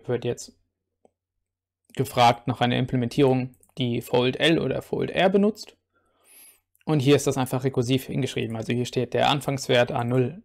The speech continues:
ist null und dann der nächste Wert nach dem Fold ist eben V N, also das n-te Element, was wir hier aus der Liste L rauslesen, plus V N mal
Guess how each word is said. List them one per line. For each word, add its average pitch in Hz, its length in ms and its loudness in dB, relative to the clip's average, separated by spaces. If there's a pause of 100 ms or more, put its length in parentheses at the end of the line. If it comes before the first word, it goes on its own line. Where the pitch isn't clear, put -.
ist - 240 -10
null 202 240 4 (600)
und 147 120 0
dann 127 160 2
der 120 140 4
nächste 131 800 0 (320)
Wert 123 320 2
nach 123 220 2
dem 123 180 -2
Fold 127 360 0
ist - 160 -12
eben 135 420 -4 (500)
V - 300 -2
N, 196 360 2 (120)
also 123 260 -8
das 123 340 -6 (420)
n-te 139 220 0
Element, 131 440 0
was - 160 -6
wir 127 100 0
hier 123 220 0
aus - 100 -8
der 120 160 -2
Liste 123 320 -4
L 147 140 2
rauslesen, 135 680 0 (520)
plus - 520 2 (380)
V 131 240 2
N 120 420 -2 (200)
mal 117 420 -4